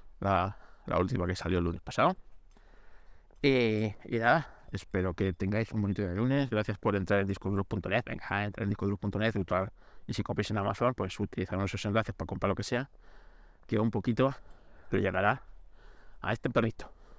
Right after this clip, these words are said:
¿eh? A este perrito. Así que, venga, que paséis un bonito día de domingo.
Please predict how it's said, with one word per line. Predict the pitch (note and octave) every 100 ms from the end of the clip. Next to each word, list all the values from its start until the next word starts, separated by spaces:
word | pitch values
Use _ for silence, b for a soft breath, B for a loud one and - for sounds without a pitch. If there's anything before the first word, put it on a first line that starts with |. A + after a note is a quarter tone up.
| -
¿eh? | C3+ -
A |
este | - -
perrito. | - G3+ - - - b b b b b b b
Así | - G2 - F#2+
que, | - G#2 G#2+ A2 B B B B - - -
venga, | F#2 G2 - - -
que | - -
paséis | F#2 A2+ A2+
un | G#2+
bonito | G#2 G#2 G2
día | G2 G#2 G#2+ A2
de | G2
domingo. | F2 A2+ C3 D#3